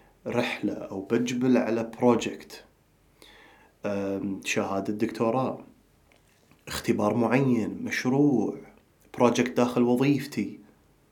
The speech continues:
هني يولد تفكير الخوف من الفشل. وعلشان يكون في خوف من فشل، لازم تكون في صورة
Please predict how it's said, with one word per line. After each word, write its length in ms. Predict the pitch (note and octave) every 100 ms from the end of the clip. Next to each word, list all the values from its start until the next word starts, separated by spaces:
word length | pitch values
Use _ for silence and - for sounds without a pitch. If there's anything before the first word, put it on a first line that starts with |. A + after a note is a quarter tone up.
| _ _ _ _ _ - -
هني 800 | G#2 A#2 D#3 G#3 G3+ G3 B3 A#3 -
يولد 1040 | A#2+ A#2 A2 A#2 A2 G#2+ G#2 B2+ - - - _ _ _ _ _ _ _ _ _ _ _ _
تفكير 960 | B2 A#2+ - - D#3+ D#3+ F3+ F#3+ - - - _ _ _ _ _ _ -
الخوف 520 | B2 B2 - B2 B2
من 160 | G#2+ G2+
الفشل. 460 | F#2+ - - - - - _ _ _ _ _ _ _ - _
وعلشان 720 | C3 B2+ C3+ C#3 - A3 B3+
يكون 400 | E3 - G3 D3
في 500 | A#2+ D#3 A#2 G2+ - - - _ _
خوف 420 | - - D3 - A2
من 180 | G2+
فشل، 580 | G#2 - G#3 - G2 - - _ _ _ _ _ _
لازم 480 | B2+ F3 G3+ G#3+ G3+
تكون 360 | - - E3
في 220 | D3 D3+
صورة 720 | C#3+ - B2 A2 G#2+ G#2 G#2